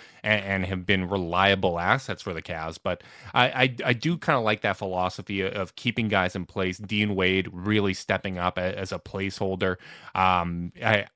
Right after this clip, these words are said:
a-, as you guys mentioned, I, I thought you and, uh, Mort did a really great job on that last podcast. I, I enjoyed listening to that on my, uh, flight back to Winnipeg. Um, but I, I like the, the fact that, like, Dean Wade, a guy that might not be playing if, if this team's fully healthy,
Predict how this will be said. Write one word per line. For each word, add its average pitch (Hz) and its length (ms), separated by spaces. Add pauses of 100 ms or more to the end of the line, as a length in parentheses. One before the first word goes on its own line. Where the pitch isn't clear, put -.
(380)
a-, 120 220
as 107 160
you 110 60
guys 107 260
mentioned, 107 420
I, 98 200
I 101 80
thought 98 320
you 101 180
and, 92 180
uh, 87 200
Mort 95 240
did 98 120
a 92 40
really 92 260
great 90 220
job 92 240
on 101 80
that 101 100
last 101 260
podcast. 104 520
I, 92 100
I 92 180
enjoyed 92 440
listening 95 360
to 101 60
that 95 160
on 92 80
my, 90 200
uh, 87 100
flight 101 320
back 95 220
to 98 60
Winnipeg. 110 460 (440)
Um, 107 360 (200)
but 160 200 (200)
I, 156 200
I 165 120
like 165 400
the, 185 180
the 151 100
fact 151 280
that, 151 260
like, 127 220
Dean 151 260
Wade, 139 380
a 120 100
guy 127 300
that 120 180
might 98 400
not 104 260
be 104 120
playing 101 360
if, 95 200
if 113 160
this 98 160
team's 98 240
fully 107 240
healthy, 107 420